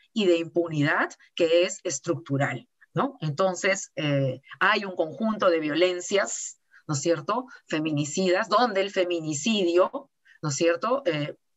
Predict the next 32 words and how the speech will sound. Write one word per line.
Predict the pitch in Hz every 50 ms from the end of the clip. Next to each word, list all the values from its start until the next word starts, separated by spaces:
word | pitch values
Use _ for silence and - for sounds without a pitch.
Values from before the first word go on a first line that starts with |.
| _ - - - 151
puede | - 170 165 170
ser | 170 - 190 170
el, | 180 165 170 160 160 160 -
el | 185 165 156
extremo, | - - - _ - 240 220 196 185 170 180 226 269 - - - - _
¿no? | - 165 175 220 269 - _ - - _
Pero | - 185 165 170 170
hay | 170 185 196 - _ _
una | - 233 233 226 214 208 202
serie | 196 - - 226 214 214 190 190 190 196
de | 196 180 160
violencias | 151 147 147 156 160 170 175 180 180 - - 196 185 190 190 - _
más | 165 160 165 170 185 240 - - - - _ _ _ _ _ - _ _
que | - 170 170 165
también | 156 147 147 160 170 226 214 208 196
son | - 208 185 185
violencias | 185 175 160 165 165 165 170 165 - - 196 - - - - - - - - -
feminicidas | - 170 156 156 151 147 151 139 139 - 220 208 185 170 165 202 269 - - _ _ _ _
y | 190 180
donde | 170 160 160 160 160 156
hay | 151 156 170 190 196 _
impunidad, | 214 190 175 - - 170 160 147 139 131 143 143 139 143 - - - _ _ _ _ - -
¿no? | 143 147 165 247 285 277 _ _
Marcada | 151 151 147 139 131 - 143 170 165 160 160 165 180 -
del | - 156 143
Estado, | 139 139 - _ 135 120 117 117 - _ _ _ _ _ _ _
¿no? | - 175
En | 208
este | 208 - 208
caso | - 151 151 135 185 175
del | 165 139
Estado | 139 135 - - 147 147 151 160 165